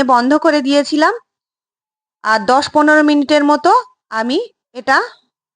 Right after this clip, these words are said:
জাল দিয়ে নিয়েছি। আর নিচ থেকে পানিটা গরম হয়ে পিঠেটা ভেপে গেছে ভালোভাবে।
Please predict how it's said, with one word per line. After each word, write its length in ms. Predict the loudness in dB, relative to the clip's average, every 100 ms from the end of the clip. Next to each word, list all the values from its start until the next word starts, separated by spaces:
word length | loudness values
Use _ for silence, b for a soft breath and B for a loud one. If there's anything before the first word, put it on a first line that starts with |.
| _ _ _ _ _
জাল 220 | 0 2 2
দিয়ে 180 | 0 2
নিয়েছি। 420 | 2 0 2 0 -2 _ _ _ _ _ _ _ _ _ _ _
আর 120 | -2 2
নিচ 180 | 0 2
থেকে 220 | 0 0
পানিটা 400 | 0 0 0 0
গরম 320 | 0 2 2 2
হয়ে 240 | 2 2 0 -4 _
পিঠেটা 360 | -14 -10 -2 0
ভেপে 300 | 0 -2 0
গেছে 260 | 0 2 2
ভালোভাবে। 540 | 0 0 2 0 2